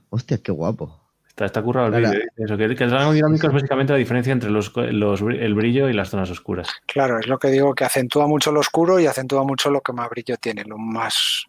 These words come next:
Speaker 3: intenso.
Speaker 1: Cómo me flipa la gente que puede dibujar así de rápido y luego grabarse dibujando así de bien y rápido.
Speaker 3: <laughs> Eso, eso es un efecto que existe, ¿eh? Ellos ponen la imagen y lo que hacen es que la pinte una mano.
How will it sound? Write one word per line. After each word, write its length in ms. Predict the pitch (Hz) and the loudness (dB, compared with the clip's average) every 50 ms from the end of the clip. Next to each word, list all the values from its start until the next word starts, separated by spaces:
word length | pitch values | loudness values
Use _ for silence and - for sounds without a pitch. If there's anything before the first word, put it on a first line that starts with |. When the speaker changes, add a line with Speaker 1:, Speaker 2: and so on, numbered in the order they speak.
| _ _ | _ _
Speaker 3:
intenso. 380 | 127 120 - - 110 - - - - - - _ _ _ _ _ _ | -12 -10 -8 -10 -10 -10 -12 -12 -14 -20 -20 _ _ _ _ _ _
Speaker 1:
Cómo 220 | - - 117 110 120 | 0 2 4 4 6
me 200 | 135 139 135 - | 6 6 4 2
flipa 340 | - 117 117 117 - 139 135 | 2 2 0 2 2 0 0
la 100 | - - | 0 0
gente 300 | - 113 107 95 98 95 | 2 2 2 2 2 2
que 120 | 101 90 | 2 0
puede 320 | - - - 104 104 104 104 | 0 0 0 2 4 4 4
dibujar 480 | 101 98 95 95 92 - - 101 98 92 92 | 6 4 4 2 2 0 0 2 2 4 2
así 100 | 101 104 | 2 2
de 140 | 101 98 95 | 2 2 2
rápido 300 | 104 101 101 107 117 117 | 0 0 2 2 4 4
y 80 | 110 107 | 4 4
luego 440 | 107 104 104 107 104 95 90 87 - | 4 4 4 4 4 2 2 0 0
grabarse 720 | 101 98 92 90 95 104 110 - - 123 113 117 104 101 - | 0 0 0 2 0 0 -2 -2 -4 -4 -4 -4 -6 -10 -16
dibujando 760 | - - 92 90 104 98 92 92 - - 104 110 117 117 - | -20 -20 -8 -6 -4 -2 -2 -2 -2 -2 -4 -6 -4 -6 -6
así 140 | 170 - 233 | -2 0 0
de 220 | 208 - - 101 | 0 0 -2 -6
bien 180 | 98 104 110 120 | -4 -2 2 4
y 80 | 143 139 | 4 2
rápido. 540 | - - - 277 254 - 120 143 151 131 110 110 - - - - - 151 190 208 | 2 0 -2 -4 -2 2 2 4 4 4 2 0 -4 -4 -4 -2 0 0 0 -2
Speaker 3:
<laughs> 460 | - - - - - - 247 220 202 | -4 -8 -10 -6 -2 -2 -2 0 0
Eso, 340 | 165 147 - - 165 180 - | 0 0 2 2 2 2 2
eso 180 | - 156 139 160 | 0 -2 -2 -2
es 80 | 151 160 | 0 0
un 100 | 180 170 | 0 0
efecto 400 | 156 - - 147 - - 165 143 | 0 0 0 -4 -2 -2 -2 -2
que 80 | - 139 | -2 -4
existe, 460 | 123 - - 147 143 127 - - 110 101 | -6 -6 -6 -6 -6 -6 -8 -10 -10 -6
¿eh? 200 | 110 123 135 131 | -6 -4 -4 -4
Ellos 240 | 127 120 135 139 - | -4 -4 -4 -6 -2
ponen 280 | - - 147 147 143 143 | -2 -2 0 2 2 2
la 80 | 139 | 2
imagen 400 | 139 135 139 139 131 - 156 151 | 2 2 2 0 2 2 2 2
y 60 | 143 131 | 2 2
lo 120 | 123 120 | 2 0
que 80 | - 123 | 0 -2
hacen 220 | 117 - - 131 131 | -2 -2 0 0 0
es 100 | 127 - | -2 0
que 120 | - 139 | 0 0
la 120 | 127 120 - | 0 0 0
pinte 260 | - 120 117 - 127 | -2 -6 -4 -2 -4
una 100 | 120 110 | -4 -2
mano. 200 | 107 107 107 101 | -4 -6 -6 -8